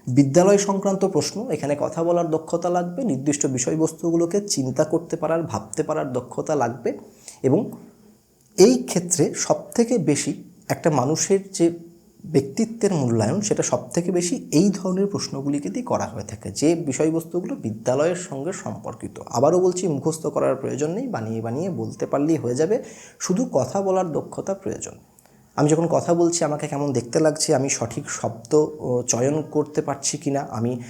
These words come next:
একটা বাক্যকে শেষ করতে পারছি কিনা, আমি অল্প কথার মধ্যে দিয়ে মনের ভাবকে ফুটিয়ে তুলতে পারছি কিনা, এই বিষয়বস্তুগুলো গুরুত্বপূর্ণ। শিক্ষা সংক্রান্ত প্রশ্ন দুশো, আড়াইশো, তিনশো প্রশ্ন হয়তো হবে, সেগুলো একটু মুখস্থ করার ব্যবস্থা করতে হবে।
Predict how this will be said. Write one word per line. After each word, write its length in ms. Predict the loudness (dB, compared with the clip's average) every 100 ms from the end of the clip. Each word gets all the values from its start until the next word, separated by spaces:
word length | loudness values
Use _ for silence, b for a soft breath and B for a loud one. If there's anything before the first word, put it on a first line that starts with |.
| B -10
একটা 200 | -4 -2
বাক্যকে 500 | -2 0 -2 0 -2
শেষ 280 | 0 -2
করতে 320 | 0 -4 0 0
পারছি 320 | 0 -2 -4
কিনা, 260 | -4 -4 -2
আমি 180 | -2 2
অল্প 320 | 2 0 0
কথার 340 | -2 0 -2
মধ্যে 360 | -2 -4 -4 0
দিয়ে 160 | 2
মনের 340 | 2 2 0 0
ভাবকে 460 | -2 -8 -6 -6
ফুটিয়ে 420 | -6 -8 -6 -4 -2
তুলতে 400 | 0 -2 -4 -4
পারছি 320 | -2 -2 -4
কিনা, 320 | -6 -8 -10 -4
এই 120 | -2
বিষয়বস্তুগুলো 720 | 0 0 -2 -2 -6 -6 -6 -4
গুরুত্বপূর্ণ। 540 | -4 -6 -10 -12 -12 -14 B B B -6
শিক্ষা 320 | -4 -2 -2
সংক্রান্ত 480 | 0 0 2 0 0
প্রশ্ন 420 | 0 0 -2 -10 -12 -20 -8 2
দুশো, 220 | 2 4
আড়াইশো, 300 | 2 2 -2
তিনশো 320 | -4 -4 -4
প্রশ্ন 300 | -4 -4 -2
হয়তো 300 | -4 -4 -6
হবে, 180 | -4 -6
সেগুলো 300 | -4 -4 -4
একটু 180 | -6 -6
মুখস্থ 380 | -4 -6 -8 -6
করার 220 | -2 0
ব্যবস্থা 320 | -2 -4 -4
করতে 300 | -6 -4 -2
হবে। 160 | -2